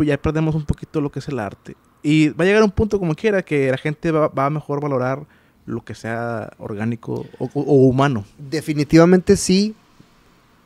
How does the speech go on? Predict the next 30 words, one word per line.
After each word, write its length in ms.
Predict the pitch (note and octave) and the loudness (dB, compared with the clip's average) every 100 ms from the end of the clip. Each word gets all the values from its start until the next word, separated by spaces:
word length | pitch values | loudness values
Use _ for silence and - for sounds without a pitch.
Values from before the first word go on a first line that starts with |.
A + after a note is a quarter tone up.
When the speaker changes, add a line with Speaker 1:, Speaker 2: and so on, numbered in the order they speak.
| _ | _
Speaker 2:
pero 140 | - A2+ | -2 -2
no 100 | B2 | -2
se 100 | D3+ | -4
va 60 | |
a 40 | D3+ | -6
quitar 300 | D#3+ D#3 D3 | -6 -4 0
lo 140 | D3 | 0
otro, 280 | D#3+ - C#3 | 0 -2 -4
güey, 140 | A2 | -4
porque 280 | G2 - - | -6 -12 -4
yo 120 | A2+ | -4
puedo 220 | A#2 C#3+ | 0 0
regresar 600 | D#3+ D3+ B2 - B2+ D3 - _ | 0 -2 -6 -4 -4 -4 -10 _
a 80 | - | -10
grabar 360 | A#2 A2+ A2 A#2+ | -4 -2 0 0
en 100 | C#3+ | -2
cuatro 300 | C#3+ C3+ D#3+ | -2 -2 -2
canales, 600 | F3+ F3+ C#3+ C3+ C#3+ C#3 | 2 2 2 0 0 -2
en 80 | A2 | -4
una 180 | G#2 B2 | -6 -6
cinta, 360 | C#3 C3 - | -6 -6 -6
en 80 | A#2+ | -6
una 220 | A2 A2 - | -4 -6 -6
pul-, 220 | D3+ A#2+ | -6 -4
en 160 | A#2 G#2+ | -6 -6
cinta 260 | A2+ G#2 | -8 -4
de 40 | C#3 | -2
dos 120 | D3 | -2
pulgadas, 720 | E3+ E3+ D#3+ D3 C#3+ D3 | 0 2 4 4 2 2
Speaker 1:
Sí. 60 | D3 | 0